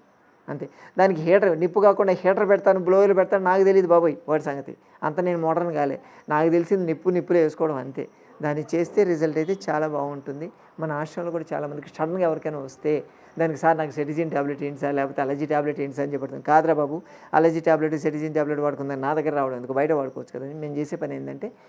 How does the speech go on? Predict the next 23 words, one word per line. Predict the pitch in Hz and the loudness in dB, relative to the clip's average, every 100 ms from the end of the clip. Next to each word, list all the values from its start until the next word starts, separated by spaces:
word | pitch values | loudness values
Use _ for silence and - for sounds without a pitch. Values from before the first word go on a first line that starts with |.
| _ - | _ -4
ఈ | 156 | -4
వాము | 123 107 123 160 185 | -4 -4 0 0 0
ధూపం | 151 151 156 127 | -4 -4 -6 -12
పెడతాం, | 110 - - _ _ _ _ _ _ _ _ _ _ _ _ - | -16 -20 -20 _ _ _ _ _ _ _ _ _ _ _ _ -14
తగ్గుతుంది, | 139 143 117 - _ - | -12 -14 -20 -20 _ -12
అలర్జీ | 151 135 | -12 -10
బాగా | 127 127 | -10 -10
తగ్గుతుంది. | 135 139 - - 156 _ _ _ _ _ _ 175 | -10 -12 -14 -20 -20 _ _ _ _ _ _ -6
చేసి | 175 196 | -6 -8
చూడండి, | 180 190 _ | -8 -12 _
సింపుల్ | 185 180 190 | -8 -6 -4
టెక్నిక్ | 190 - 175 | -6 -8 -14
కదా, | 233 220 247 _ _ _ - | -14 -16 -16 _ _ _ -10
కొంచెం | 202 208 190 | -8 -8 -6
టైం | 151 147 | -6 -6
కేటాయించాలి | 139 123 120 - 127 | -10 -10 -16 -16 -16
అంతే. | 127 135 - - - - | -14 -16 -18 -20 -20 -12
లేదు, | 127 139 170 170 - - | -4 0 2 0 -4 0
ఓకే, | 175 170 160 | 2 4 2
మొత్తం | 151 165 185 | 2 0 2
బాడీ | 160 160 | 4 4
అంతా | 170 160 | 2 -2
కాకపోతే | 156 151 | -2 -2